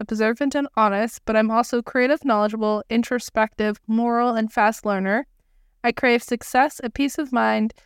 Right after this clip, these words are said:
intellectual stimulation, freedom, and innovation. I tend to struggle with:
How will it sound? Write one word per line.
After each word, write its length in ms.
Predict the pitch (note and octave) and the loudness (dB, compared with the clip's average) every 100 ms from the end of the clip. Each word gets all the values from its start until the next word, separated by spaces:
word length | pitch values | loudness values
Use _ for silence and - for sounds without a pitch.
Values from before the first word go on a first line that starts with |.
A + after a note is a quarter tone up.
| _ _ - | _ _ -2
intellectual 680 | B3 C4+ C#4 A#3+ - - B3+ | 0 2 2 0 0 -2 -2
stimulation, 840 | - B3 B3+ A#3 G#3 - G#3 G#3+ | 0 2 4 2 0 0 -2 -2
freedom, 520 | B3 - A3+ A3+ A3+ A#3 | -6 -2 0 2 2 2
and 160 | A3 | 2
innovation. 680 | A3 A3 G#3+ G3 - A3 D4 _ | 2 0 -2 -4 -4 -4 -4 _
I 80 | G#3+ | -6
tend 260 | - A#3 A3 | -2 0 2
to 100 | B3 | 0
struggle 420 | - A3+ A3+ D#4+ | 0 0 0 -2
with: 180 | A3 A#3+ | 0 0